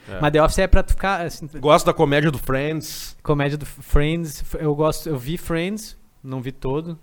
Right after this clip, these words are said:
Speaker 1: Eu quero ver o Reencontro agora, que eu não vi ainda.
Speaker 2: É o Reunion, né, que é uma, é
Speaker 1: É,
Speaker 2: um,
Speaker 1: o
Speaker 2: é um episódio
Speaker 1: Reunion.
Speaker 2: de uma hora, né?
Speaker 1: É.
Speaker 2: Mas diz, mas não é uma, mas esse episódio ele não é um, um, ele não é roteirizado, né? É uma conversa dele sobre
Speaker 1: Eu
Speaker 2: a
Speaker 1: acho
Speaker 2: série.
Speaker 1: que é, eu acho que
Speaker 2: É
Speaker 1: é.
Speaker 2: uma conversa sobre
Speaker 1: É,
Speaker 2: a série.
Speaker 1: é.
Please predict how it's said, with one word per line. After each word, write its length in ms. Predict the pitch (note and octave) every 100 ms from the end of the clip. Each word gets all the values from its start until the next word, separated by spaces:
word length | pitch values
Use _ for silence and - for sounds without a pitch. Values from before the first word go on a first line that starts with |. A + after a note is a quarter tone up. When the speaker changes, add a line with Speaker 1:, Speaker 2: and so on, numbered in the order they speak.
| -
Speaker 1:
Eu 100 | C3
quero 160 | A#2+ C#3
ver 120 | C#3+
o 60 | D#3+
Reencontro 500 | F3+ E3+ E3 E3 C#3
agora, 200 | A#2+ B2
que 60 |
eu 60 | B2
não 120 | A#2
vi 200 | G2+ A2+
ainda. 220 | A2+ G#2 - _ _
Speaker 2:
É 160 | C#3 C#3
o 140 | C#3
Reunion, 380 | C#3 D#3 E3 B2+
né, 100 | A#2+
que 80 | -
é 40 |
uma, 180 | C3+ C3+
é 20 | B2+
Speaker 1:
É, 40 |
Speaker 2:
um, 20 |
Speaker 1:
o 40 | B2
Speaker 2:
é 40 |
um 180 | A2 B2
episódio 120 | C#3
Speaker 1:
Reunion. 120 | D3 D3
Speaker 2:
de 80 |
uma 160 | D#3+ D#3
hora, 240 | C#3+ D3 A#2
né? 180 | G#2+ - - -
Speaker 1:
É. 180 | B2+ G2 F2 _ _ - -
Speaker 2:
Mas 220 | E3+ G#3
diz, 180 | G3+ A3+
mas 120 | A3 A3+
não 160 | B3
é 60 | A#3+
uma, 240 | C4+ A#3
mas 200 | F#3+ G3
esse 220 | G#3+ F#3+ -
episódio 360 | - F#3 G3
ele 120 | G3+ G#3+
não 180 | G#3+
é 100 | G#3+
um, 60 | A3+
um, 760 | A3 F#3 D#3+ D#3 C#3 C3+ B2+ A2+ A#2
ele 120 | C3
não 160 | D3+ D#3+
é 100 | F#3
roteirizado, 720 | E3+ D#3+ D#3+ D3 B2+ C3 C3+
né? 160 | A#2+ G2+
É 80 | A#2
uma 140 | A#2 B2
conversa 520 | D3+ C3+ C#3+ F#3 D#3+
dele 240 | C#3 C3
sobre 240 | B2+ C3 C#3+
Speaker 1:
Eu 40 |
Speaker 2:
a 100 | C3
Speaker 1:
acho 60 | B2+
Speaker 2:
série. 80 | A#2
Speaker 1:
que 80 | D3
é, 240 | A#2+ A2+
eu 60 | G2
acho 140 | G#2
que 60 | -
Speaker 2:
É 40 |
Speaker 1:
é. 20 | G#2+
Speaker 2:
uma 80 | B2
conversa 400 | C#3+ C3+ D3+ -
sobre 160 | B2+
Speaker 1:
É, 40 | G#2+
Speaker 2:
a 20 |
série. 160 | G#2+
Speaker 1:
é. 60 | G#2